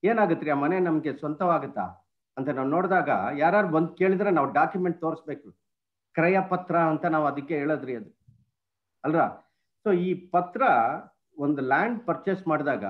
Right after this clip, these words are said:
ಇವರು ಅವ್ರ ತಂದೆಯಾದ ದೇವ್ರು ಏನ್ ಹೇಳ್ತಾರೆ ಅಂದ್ರೆ ಅದು ಅನೇಕ ವರ್ಷ ಅದು ಏನಾಗ್ಬಾರ್ದ್ರಿ, ಅಳಿದು ಹೋಗ್ಬಾರ್ದು. ಅದಕ್ಕೆ ನೀನ್ ಎಲ್ಲಿ ಹಾಕಿಡು ಅಂತಾರೆ ಅಂದ್ರೆ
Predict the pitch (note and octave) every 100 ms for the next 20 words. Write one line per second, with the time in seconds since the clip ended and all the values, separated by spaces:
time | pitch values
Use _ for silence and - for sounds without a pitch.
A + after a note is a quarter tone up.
0 | F#2+ G2 F#2 G#2 F3 G#3+ _ _ - C3
1 | C3+ D3 D#3+ F#3+ F3 D3 D#3+ F3 D3+ D3+
2 | F3 D#3+ C#3+ C#3+ C3+ C3+ E3+ G#2+ A#2+ D#3+
3 | - _ _ _ B2+ C#3 E3 B2+ D3+ G3+
4 | - _ A2+ C3+ E3+ F#3 G3+ G3+ G3 G3
5 | F3 C#3 C#3 - F3+ A#2 A#2 D3+ - -
6 | _ _ C3+ C#3+ F3 G#3 F3+ D3 D3 A2+
7 | G#2+ G2 F2 _ _ _ _ _ _ _
8 | _ _ _ _ A#2 D#3 D#3+ D#3 D3+ C#3
9 | B2+ A2 B2 F3+ - - B2+ C#3 D3+ C#3+
10 | C#3 C3+ B2+ D3+ F#3 F3 D#3+ D#3 D3+ C#3+
11 | C#3+ C#3+ D3 C3+